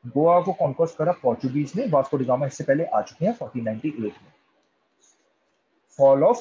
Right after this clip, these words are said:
Constantinople, Fall of Constantinople,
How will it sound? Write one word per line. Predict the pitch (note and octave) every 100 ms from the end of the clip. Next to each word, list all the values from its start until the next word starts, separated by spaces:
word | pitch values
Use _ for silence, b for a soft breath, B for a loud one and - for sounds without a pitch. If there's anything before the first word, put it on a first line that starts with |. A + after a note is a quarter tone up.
| -
Constantinople, | D3 C3 - D#3+ D#3 E3+ D#3 D#3 C3 C3 C#3 C3+ D3+ A#2 G#2 _ _ _ _ _ -
Fall | A#2 A#2+
of | F3 E3 D3
Constantinople, | A#2 - B2+ A#2 A#2+ A2+ - C#3+